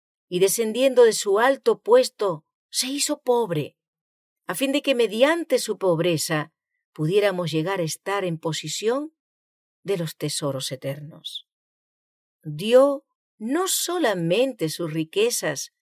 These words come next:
sino su propia vida en abnegación y sacrificio, a fin de eliminar todo obstáculo a los que buscan entrar en el reino de Dios. Los que no están expuestos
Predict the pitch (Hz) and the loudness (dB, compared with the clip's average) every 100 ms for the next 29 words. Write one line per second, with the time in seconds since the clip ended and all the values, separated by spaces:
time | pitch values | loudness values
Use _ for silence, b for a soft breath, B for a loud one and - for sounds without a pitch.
0 | _ _ _ _ - 160 202 254 190 156 | _ _ _ _ -6 -4 -4 -6 -8 -8
1 | 226 269 175 151 143 233 269 175 135 _ | -6 -6 -6 -8 -8 -8 -4 -4 -6 _
2 | _ _ 202 170 160 160 147 147 - 214 | _ _ -2 0 0 -2 -2 -4 -2 -2
3 | 269 294 - _ 214 190 185 156 139 - | -2 -6 -14 _ -10 -8 -8 -8 -10 -8
4 | 165 - 160 139 - _ _ _ _ _ | -6 -4 -4 -6 -10 _ _ _ _ _
5 | - 165 269 285 277 233 214 202 254 285 | -6 -2 0 2 0 0 -2 0 2 0
6 | - _ _ 277 294 233 202 180 - - | -4 _ _ 6 8 8 6 4 -2 2
7 | 277 269 196 165 147 - _ _ - 208 | 2 2 2 4 2 0 _ _ 0 2
8 | 196 - 208 214 226 - 208 180 165 208 | 2 0 -2 -2 -4 -2 -2 -2 -4 -4
9 | 214 185 151 147 165 196 156 147 139 139 | -2 0 0 0 -2 -2 -2 -4 -4 -6
10 | 143 139 - - - _ _ _ _ _ | -6 -6 -10 -12 -16 _ _ _ _ _
11 | _ _ - 160 - 214 233 277 269 - | _ _ -6 -2 0 4 6 6 6 2
12 | 262 247 208 - - 233 226 - 170 156 | -2 0 -4 -6 2 4 4 0 -6 -6
13 | - | -10